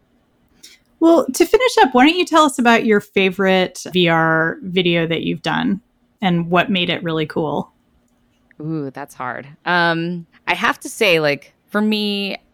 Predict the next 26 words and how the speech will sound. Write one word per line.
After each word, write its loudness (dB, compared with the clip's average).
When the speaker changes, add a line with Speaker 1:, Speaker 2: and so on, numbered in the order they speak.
Speaker 2:
I 2
really 0
focus -2
on -2
the -8
performances. -6
So -4
I'm -2
gonna, -2
I'm -4
gonna 0
pick -6
out 0
one -2
that, -2
uh, -2
the -8
per-, -4
performers -4
did -4
an -4
excellent -6
job. -4
Um, -2
we -4
did 0